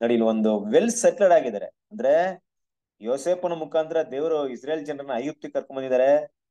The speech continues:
ಈಗ ಅವ್ರಿಗೆ ಅಂತ ಒಂದು ದೇಶನೂ ಸಿಕ್ಬಿಟ್ಟಿದೆ ಅಲ್ಲಿ ಅಲ್ವಾ? ಅವ್ರಿಗೆ ಅಂತ ಒಂದು ಪ್ರದೇಶವನ್ನೇ ಫರೋಹನ್ ಬಿಟ್ಕೊಟ್ಬಿಟ್ಟಿದ್ದಾರೆ, "ಅಲ್ಲೇ ನೀವ್ ಇರ್ರಿ" ಅಂತ. ಚೆನ್ನಾಗಿ ಯೋಚನೆ ಮಾಡ್ರಿ, ಒಂದು ಮ-, ಪ್ಲೇಸ್ ನಮ್ಗೆ ಸಿಕ್ಬಿಟ್ಟಿದೆ ಅಂದ್ರೆ ಯಾಕೆ ಈಗ ದೇಶ ಬಿಟ್ಟು ಹೋಗ್ಬೇಕು ನಾವು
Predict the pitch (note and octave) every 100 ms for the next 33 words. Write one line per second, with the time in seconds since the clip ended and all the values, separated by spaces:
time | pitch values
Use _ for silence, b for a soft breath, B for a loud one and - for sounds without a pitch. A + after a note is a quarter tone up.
0 | _ _ - G2+ G#2 C#3+ D#3 D#3+ D#3 D#3+
1 | C3+ A2+ C3 E3 E3+ E3+ - D#3+ D3 C3+
2 | G2+ - _ _ _ _ _ - C#3 D#3
3 | A2+ - _ _ _ B2 D#3+ E3+ E3 D3
4 | C#3 D#3+ G3 F3 F3+ F3+ E3+ D#3+ E3+ D#3+
5 | D3+ E3+ - E3 D#3 - _ - A2 D3
6 | C#3+ C3+ C3+ C#3+ C#3+ B2+ B2 B2+ B2 -
7 | _ _ _ _ _ - G3+ A3+ A#3 G#3+
8 | G3 F#3+ G3+ - _ _ - A#2+ C3+ C3+
9 | C3+ C3 B2+ B2+ B2+ B2 D#3+ G#3 G#3+ G3+
10 | F3 F3+ A#3 G#3 G3 F#3+ F3 G3 G3 D#3
11 | F3 F#3 E3 D#3+ D#3 C#3+ - B2 A#2+